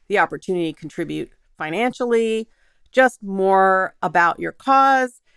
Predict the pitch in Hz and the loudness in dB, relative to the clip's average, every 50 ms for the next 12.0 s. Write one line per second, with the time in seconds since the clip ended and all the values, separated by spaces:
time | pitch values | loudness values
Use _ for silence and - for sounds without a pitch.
0 | _ _ - 202 196 180 - 185 175 - 185 180 175 175 170 165 147 - - - | _ _ 0 0 0 0 0 -4 -8 -6 -6 -4 -2 -2 -4 -4 -6 -8 -8 -6
1 | 175 190 214 240 233 240 233 - - 233 220 220 - - _ - 190 180 180 180 | -2 -2 0 -2 -2 -4 -8 -4 -2 -2 -2 -2 -4 -8 _ -4 -2 -2 0 0
2 | 175 175 175 175 170 - _ _ _ _ _ _ _ _ - 170 165 - - 214 | 0 -2 -2 -4 -6 -10 _ _ _ _ _ _ _ _ -6 -6 -6 -2 0 2
3 | 220 220 220 220 - - 220 214 208 208 208 208 202 180 165 156 151 156 170 170 | 2 4 2 0 -4 -8 -10 -8 -6 -6 -6 -6 -6 -6 -6 -6 -4 -6 -6 -8
4 | 175 - - - 196 190 202 202 - 202 196 185 196 190 196 190 190 190 - - | -10 -18 -10 -6 -4 -4 -4 -4 -8 -10 -10 -8 -8 -4 -2 -2 -2 -2 -4 -8
5 | - - 185 - 180 180 180 170 175 185 - - 196 185 - - - 175 175 175 | -10 -8 -8 -8 -6 -6 -6 -4 -6 -6 -8 -8 -10 -10 -10 -8 -6 -4 -2 -2
6 | 170 170 170 160 151 - _ _ _ _ _ _ _ _ - 175 170 156 170 - | -2 -4 -4 -6 -10 -16 _ _ _ _ _ _ _ _ -4 -2 -2 -2 -4 -6
7 | - - 156 160 - - - 175 170 151 160 160 165 165 - 165 170 170 165 165 | -6 -8 -8 -8 -10 -10 -8 -8 -6 -6 -6 -6 -6 -8 -8 -6 -6 -4 -4 -4
8 | 165 160 160 160 160 147 165 156 160 - - 170 - - - 202 175 - - - | -4 -4 -4 -4 -4 -4 -4 -6 -6 -8 -14 -18 -12 -8 -4 -4 -4 -4 -4 -4
9 | 170 170 175 190 - - 202 190 190 208 202 190 185 202 190 180 180 180 170 170 | 0 0 0 0 -2 -8 -10 -8 -6 -6 -6 -4 -4 -4 -4 -2 -2 -2 -2 -4
10 | - 190 175 - - 170 170 170 160 156 - - - - - 156 160 151 156 160 | -6 -10 -10 -8 -6 -6 -4 -2 -2 -4 -6 -10 -14 -8 -6 -4 -4 -4 -4 -2
11 | 196 220 208 160 156 - - _ _ _ _ _ _ - - 226 220 208 208 202 | 0 0 0 -2 -4 -8 -10 _ _ _ _ _ _ -4 0 0 2 2 0 -2